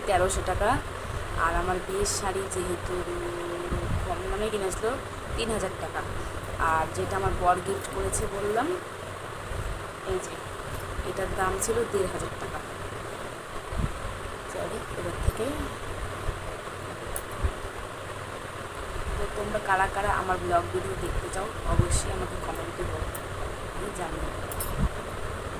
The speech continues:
আর এই যে এটা হচ্ছে দিয়েছে আমার ননদ, আমার নিজের ননদ দিয়েছে এটা। এই যে এটা হচ্ছে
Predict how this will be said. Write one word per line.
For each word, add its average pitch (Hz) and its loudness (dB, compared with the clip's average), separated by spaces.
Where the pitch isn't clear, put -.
আর 170 0
এই 196 4
যে 165 -2
এটা 196 2
হচ্ছে 185 2
দিয়েছে 190 2
আমার - 0
ননদ, - 4
আমার 196 4
নিজের 185 -2
ননদ 170 -2
দিয়েছে - -2
এটা। - -2
এই - 0
যে - 0
এটা - -4
হচ্ছে - -4